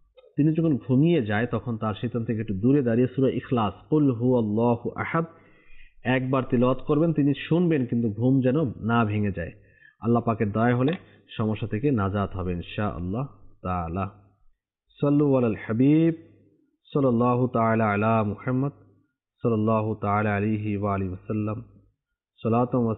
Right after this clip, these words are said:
সালামান আলাইকা ইয়া সাইয়্যিদি ইয়া রাসূলুল্লাহ সাল্লাল্লাহু আলাইহি ওয়াসাল্লাম। আমাদেরকে লিখেছেন যে আমার মেয়ের জন্য রুহানি চিকিৎসা চাই, সে যেন পাঁচ ওয়াক্ত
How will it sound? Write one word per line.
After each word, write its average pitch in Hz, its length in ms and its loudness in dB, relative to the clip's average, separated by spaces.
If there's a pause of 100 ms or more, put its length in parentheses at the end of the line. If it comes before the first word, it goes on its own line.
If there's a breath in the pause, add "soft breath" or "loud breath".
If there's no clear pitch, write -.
সালামান 107 360 0
আলাইকা 101 420 -2
ইয়া 98 180 0
সাইয়্যিদি 98 380 -4
ইয়া 95 140 -2
রাসূলুল্লাহ 98 640 -6
সাল্লাল্লাহু 95 540 -12
আলাইহি 170 180 -12
ওয়াসাল্লাম। 151 360 -18 (300)
আমাদেরকে 131 840 2 (2500)
লিখেছেন 120 760 0 (1800)
যে 120 100 2
আমার 131 240 2
মেয়ের 151 440 4
জন্য 175 280 2
রুহানি 139 360 2
চিকিৎসা 131 420 0
চাই, 127 340 2
সে 127 120 2
যেন 117 200 2
পাঁচ 123 500 0
ওয়াক্ত 123 500 -2